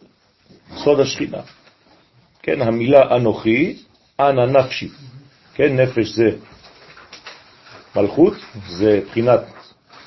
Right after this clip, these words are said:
תחתונה, בחינת השכינה, אנא נפשי, כן, כתבית יהבית, אנוכי. אז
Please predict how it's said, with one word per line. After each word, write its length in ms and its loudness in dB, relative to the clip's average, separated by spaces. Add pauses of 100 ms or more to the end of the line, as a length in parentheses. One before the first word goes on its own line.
(320)
תחתונה, 480 0
בחינת 360 -2
השכינה, 560 -2 (340)
אנא 300 0
נפשי, 500 -4 (1300)
כן, 220 -8
כתבית 500 0
יהבית, 540 0 (1000)
אנוכי. 420 0 (1600)
אז 200 -2